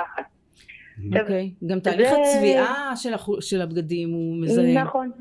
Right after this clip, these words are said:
Speaker 1: נכון, נכון. אנחנו, אה, משתמשים בסדר גודל של שמונת אלפים כימיקלים רעילים בתהליך הצביעה.
Speaker 2: וואו.
Speaker 1: אה, תלוי לאיזה צבע אנחנו רוצים להגיע, הצבע הכי, הכי מזהם הוא כחול אינדיגו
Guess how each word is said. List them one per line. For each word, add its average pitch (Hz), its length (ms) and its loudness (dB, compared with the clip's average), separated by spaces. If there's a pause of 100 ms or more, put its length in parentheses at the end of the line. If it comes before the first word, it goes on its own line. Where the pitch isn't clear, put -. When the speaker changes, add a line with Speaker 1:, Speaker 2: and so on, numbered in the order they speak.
Speaker 1:
נכון, 233 440 0
נכון. 226 400 -2
אנחנו, 180 380 -2 (600)
אה, 156 420 0
משתמשים 170 500 -2
בסדר 175 460 4
גודל 170 220 2
של - 160 -2
שמונת 156 420 -4
אלפים 170 360 -2
כימיקלים 160 500 0
רעילים 143 400 -4 (540)
בתהליך 151 500 -2
הצביעה. 156 380 0
Speaker 2:
וואו. 320 100 -6 (680)
Speaker 1:
אה, 156 40 2 (400)
תלוי 196 240 2
לאיזה 220 220 0 (100)
צבע 208 200 0
אנחנו 190 240 -4
רוצים 190 300 -2
להגיע, 180 420 2
הצבע 170 460 -2
הכי, 165 200 -2 (600)
הכי 180 200 2
מזהם 175 600 0
הוא 143 640 0 (120)
כחול - 360 -4
אינדיגו 185 340 0